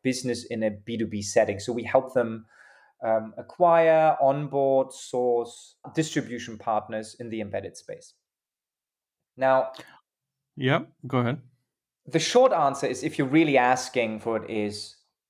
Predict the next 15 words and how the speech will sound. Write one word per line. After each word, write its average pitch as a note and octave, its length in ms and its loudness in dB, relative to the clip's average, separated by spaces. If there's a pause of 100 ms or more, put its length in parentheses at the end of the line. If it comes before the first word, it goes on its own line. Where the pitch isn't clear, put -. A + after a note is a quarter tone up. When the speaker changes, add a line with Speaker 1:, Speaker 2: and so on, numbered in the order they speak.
(160)
Speaker 1:
what C3 160 -4
they're F3+ 140 6
really D3 280 4
interested A#2+ 400 -4
in G#2+ 140 -6
is G#2+ 180 -12
to - 60 -14
say, G2 500 -2 (1000)
"We G3+ 240 2
have D#3 500 4
best-in-class C3 760 0
tech, - 440 0 (560)
and D3 160 0
so A3 360 4
has E3+ 480 2